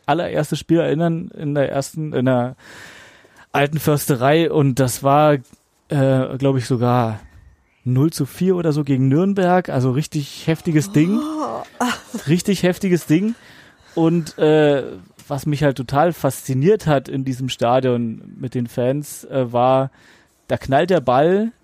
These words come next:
Speaker 1: ins Tor, Gegentor, äh, und dahinter sind die Fans und da, die verfallen nicht irgendwie in Schockstarre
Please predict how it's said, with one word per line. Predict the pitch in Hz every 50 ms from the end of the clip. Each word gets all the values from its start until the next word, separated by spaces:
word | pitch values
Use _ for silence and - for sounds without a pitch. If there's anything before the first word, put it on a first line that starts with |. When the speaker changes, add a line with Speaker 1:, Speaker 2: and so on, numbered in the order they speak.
| _ _ _ -
Speaker 1:
ins | 151 170 190 - - -
Tor, | - - 156 170 196 202 208
Gegentor, | 147 123 139 156 180 214 196 - 196 190 196 196 196 214 -
äh, | - - 165 160 160 156
und | 165 - 156 143 147
dahinter | 139 131 135 165 180 190 170
sind | 147 156 151 143
die | 143
Fans | 127 - - 123 139 170 190 202 - - - _ - - - - - - - _ _
und | - 151 151 151 147 - - - _ _ _ _ _ _ _ _ _ _ - - _ _ _ _ _ _ - _
da, | - - 131 -
die | 143 - 139
verfallen | 123 - 143 - - 135 143 160
nicht | 160 151 -
irgendwie | 147 127 - 127
in | 117 113
Schockstarre | - - - 190 - - - - - - 165 - - 135 131 139 139 131 117 110 113 123